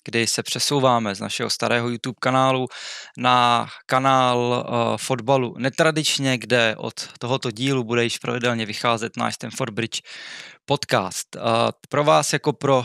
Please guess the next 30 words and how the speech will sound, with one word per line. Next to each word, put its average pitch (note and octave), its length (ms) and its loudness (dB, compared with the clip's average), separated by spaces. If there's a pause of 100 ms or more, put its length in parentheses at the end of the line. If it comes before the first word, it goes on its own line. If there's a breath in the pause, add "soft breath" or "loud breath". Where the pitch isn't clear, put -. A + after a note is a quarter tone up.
posluchače C3+ 720 0
se - 180 -6
v - 60 -10
podstatě, B2 720 0
eh, A2+ 280 -4
nic A#2 240 -4
moc A#2+ 340 -4 (180)
nemění, D3 580 0 (340 loud breath)
jenom B2+ 220 2
to, C3 120 0
že B2+ 120 0
uvidíte B2 360 2
naše B2 240 0
krásný B2 540 2
obličeje A#2+ 640 0
a G#2+ 260 2
v G2+ 40 -4
nejlepších G#2+ 400 -4
případech, A2 720 -2
<laughs> - 0 -
eh, G#2 240 0
drezy. C3 480 2 (560 loud breath)
Jinak C3+ 300 4
samozřejmě, C3 800 2 (400)
a A2+ 200 2 (440)
ten, A#2+ 300 0
eh, A2 320 2
ta A2+ 100 2
struktura C#3 640 0 (140)
a G#2 600 2